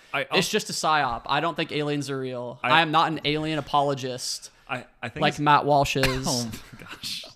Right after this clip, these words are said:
Speaker 1: every time. Um, I, I, do you ever find it funny also how it's, like, only, I feel like in the U S,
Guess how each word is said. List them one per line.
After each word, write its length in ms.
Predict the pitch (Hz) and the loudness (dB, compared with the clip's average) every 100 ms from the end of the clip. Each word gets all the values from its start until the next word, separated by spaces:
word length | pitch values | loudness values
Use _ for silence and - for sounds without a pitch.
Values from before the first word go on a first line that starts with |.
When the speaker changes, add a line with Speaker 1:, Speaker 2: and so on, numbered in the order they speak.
| _ | _
Speaker 1:
every 260 | 120 127 113 | -12 -8 -10
time. 240 | - 90 - - - _ | -10 -16 -18 -20 -20 _
Um, 580 | - 131 127 120 117 104 101 - | -2 0 2 0 -2 -6 -10 -8
I, 140 | 123 127 | -8 -8
I, 120 | 127 | -10
do 120 | 135 | -6
you 80 | 165 | -4
ever 120 | 220 | -4
find 160 | - 160 | -4 -6
it 60 | - | -6
funny 240 | 131 127 | -6 -2
also 360 | 110 117 139 127 | -2 -2 -4 -2
how 120 | 120 | -4
it's, 100 | 113 | -4
like, 160 | 110 - - | -8 -12 -10
only, 520 | 113 120 127 120 120 - | -6 -2 -2 -2 -4 -8
I 60 | |
feel 140 | - 113 | -8 -8
like 100 | 110 | -6
in 80 | |
the 60 | 98 | -10
U 180 | 98 92 | -8 -6
S, 380 | 95 104 - | -6 -6 -10